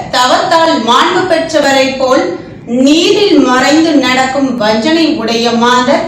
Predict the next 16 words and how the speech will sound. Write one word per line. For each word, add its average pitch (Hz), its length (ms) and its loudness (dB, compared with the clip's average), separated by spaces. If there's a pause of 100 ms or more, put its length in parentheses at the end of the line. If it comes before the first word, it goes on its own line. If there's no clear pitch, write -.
(100)
உலகில் 226 600 -4
பலர் 277 440 -2
உள்ளனர். 190 440 -4 (760)
தொடர்வது 330 680 0
தி 277 120 0
நெல்லை 277 400 2
டைம்ஸின் 294 560 0
இன்றைய 247 400 0
முக்கிய 269 480 -2
செய்திகள். 220 840 -2 (640)
பிரதமர் 339 560 2
பிப்ரவரி 311 520 2
இருபத்தி 311 480 2
ஏழில் 311 380 2
தமிழகம் 311 520 2
வருகை. 247 540 0